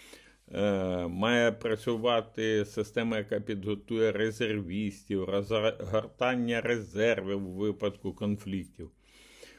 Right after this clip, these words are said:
Отака система безпеки, вона працююча, і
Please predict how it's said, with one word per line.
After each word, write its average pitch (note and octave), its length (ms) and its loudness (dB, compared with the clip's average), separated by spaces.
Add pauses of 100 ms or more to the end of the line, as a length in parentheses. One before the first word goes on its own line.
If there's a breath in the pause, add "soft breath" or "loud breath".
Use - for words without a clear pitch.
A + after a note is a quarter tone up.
Отака A#3 420 2
система C#3 580 2
безпеки, A#2 580 2
вона G#2+ 400 0
працююча, F#2+ 920 -6 (680 soft breath)
і A2 600 2